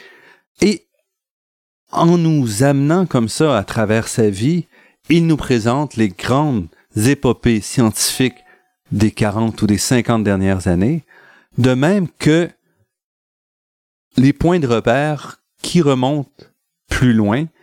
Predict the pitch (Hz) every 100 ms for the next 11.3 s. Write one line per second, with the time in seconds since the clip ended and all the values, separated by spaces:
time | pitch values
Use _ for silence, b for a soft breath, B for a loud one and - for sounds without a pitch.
0 | - 143 139 185 - 135 143 143 110 143
1 | 147 143 117 - 101 87 - 120 123 98
2 | - - 98 90 85 92 123 b b b
3 | _ _ _ - 104 107 104 92 - 113
4 | - 82 - - - _ _ _ _ _
5 | _ _ _ _ _ B B B - 131
6 | 180 180 131 117 120 120 190 208 - 208
7 | 127 120 113 131 113 95 - 110 98 -
8 | 110 98 95 - 90 80 - 151 - b
9 | b b b _ _ - 131 127 139 175
10 | 180 - - 127 107 90 143 160 143 -
11 | - 180